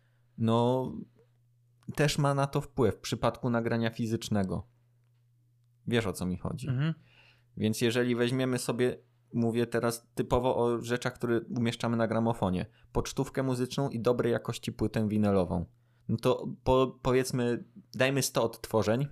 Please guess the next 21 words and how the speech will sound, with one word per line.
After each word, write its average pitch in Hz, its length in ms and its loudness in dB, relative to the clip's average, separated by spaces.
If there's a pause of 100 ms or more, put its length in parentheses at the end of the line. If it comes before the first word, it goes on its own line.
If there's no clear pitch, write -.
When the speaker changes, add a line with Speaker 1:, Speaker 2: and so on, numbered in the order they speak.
(260)
Speaker 1:
tej 113 140 0
samej 113 280 0
płyty, 123 380 0 (880)
no 131 100 2
i 131 140 2
dobrze 117 380 4
usłyszysz 107 440 -2
różnicę 107 400 -2
pomiędzy 110 420 -2
pocztówką - 600 -4
na 101 100 0
papierze, 104 580 -2 (240)
a 107 120 0
dobrej 107 340 2
jakości - 380 -4
płytą 98 340 -2
winylową. 92 560 -2 (600)
I 139 100 -2
tak - 200 -2
samo 143 240 0
mamy 143 280 0